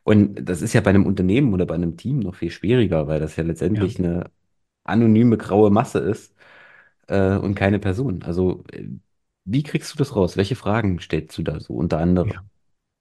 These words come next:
Speaker 2: Vielleicht noch ein Hinweis so zu dem Wort Typ. Äh, ich find's an mir selbst, wenn ich mich selbst so beobachte, total spannend,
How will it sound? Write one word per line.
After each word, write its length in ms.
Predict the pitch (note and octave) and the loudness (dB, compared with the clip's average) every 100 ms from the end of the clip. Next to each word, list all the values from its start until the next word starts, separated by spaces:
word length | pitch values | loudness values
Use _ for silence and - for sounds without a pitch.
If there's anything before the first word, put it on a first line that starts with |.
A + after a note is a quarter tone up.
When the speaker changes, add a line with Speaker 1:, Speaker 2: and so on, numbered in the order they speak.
| _ _ | _ _
Speaker 2:
Vielleicht 280 | G#2+ A#2+ - | 0 2 2
noch 120 | C3+ | 2
ein 160 | C#3 A#2 | 4 6
Hinweis 380 | C#3 D3 C3+ | 6 6 6
so 100 | - | 4
zu 140 | B2+ A#2+ | 2 2
dem 200 | A#2+ A2+ | 2 4
Wort 260 | A#2+ - - | 0 -2 -6
Typ. 400 | - D3 G#3 - - - - - | 2 6 6 4 -12 -16 -12 -2
Äh, 180 | B2 C3+ | 0 0
ich 100 | - | 4
find's 220 | F3 F#3+ | 4 4
an 160 | C#3+ A#2+ | 4 6
mir 220 | B2+ A#2+ | 6 6
selbst, 400 | A#2 D3+ - - | 6 4 2 -4
wenn 80 | A#2 | -4
ich 120 | - | 0
mich 140 | B2 | 0
selbst 300 | B2 D#3+ - | 2 2 2
so 100 | D3+ | 2
beobachte, 500 | B2+ B2 C3+ A2+ B2+ | 2 2 2 0 -2
total 320 | - - A2+ A2+ | -6 -2 0 0
spannend, 600 | - G#2 G#2 B2+ D3+ | 0 0 2 2 0